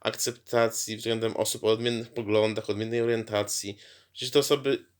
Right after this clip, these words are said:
niczym tak naprawdę się nie różnią pod kąt-, pod kątem tego, że są tak naprawdę, ym, inaczej uformowane genetycznie, mają inny światopogląd i to ma n-, n-,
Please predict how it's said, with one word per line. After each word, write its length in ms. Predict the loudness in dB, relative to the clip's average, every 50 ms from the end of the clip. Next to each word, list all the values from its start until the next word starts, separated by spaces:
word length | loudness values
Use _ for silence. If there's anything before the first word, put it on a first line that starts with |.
| _ _ _ _ -20 -20 _ _ _
niczym 320 | 0 0 0 0 0 -2
tak 80 | 0 -2
naprawdę 260 | -2 0 0 -2 -2
się 100 | -2 -2
nie 80 | 0 0
różnią 380 | 0 -2 0 0 -2 -2 -2 -6 _ _ _ _ _ _ _ _ _ _ _ _ _ _ _ _ _ _ _ _ _ _ _ _ _ _ _ _ _ _ _ _ _ _ _
pod 140 | -14 -6 -2
kąt-, 240 | -2 -4 -4 -6 _ _ -20 -20 _ -20 -20 -18 -10 -10
pod 100 | -6 -6
kątem 240 | -4 -6 -6 -6
tego, 260 | -2 0 0 2 2 0
że 140 | 0 -2
są 220 | 0 0 0 0 0
tak 140 | -2 -4 -4
naprawdę, 480 | -4 -2 -2 -2 -2 0 0 0 0 0 -4 -16 -8 -6 -6 -6 -6 -14 _ -12 _ -4
ym, 300 | -4 -2 -4 -6 -10 -12 _ _ _ _ _ _ _ _ _ _ _ _ _ -20 -18 -18 -18 -20 -20 -20 _ _ _ _ _
inaczej 460 | 0 2 2 2 2 0 0 0 -2
uformowane 420 | -4 -6 -4 -2 0 2 0 0
genetycznie, 600 | 0 2 0 0 0 0 -2 -2 0 0 -2 -2
mają 540 | -2 2 2 4 4 4 2 2 2 0 -2 -4 -8 _ _ _ _ _ _ _
inny 260 | -4 -4 -2 -2 -2
światopogląd 800 | -2 -4 -6 -8 -10 0 2 2 4 4 2 0 0 -2 -6 -14 -20 -20 -20 -20 -20 _ _ _
i 60 | -12
to 140 | 4 6 8
ma 80 | 8 8
n-, 160 | 6 6 0 -2 -4 _ -20 -20 _ _ _ _ _ _ _ _ _ _ _ -14 -14 -12 -12 -14
n-, 160 | -12 -12 -12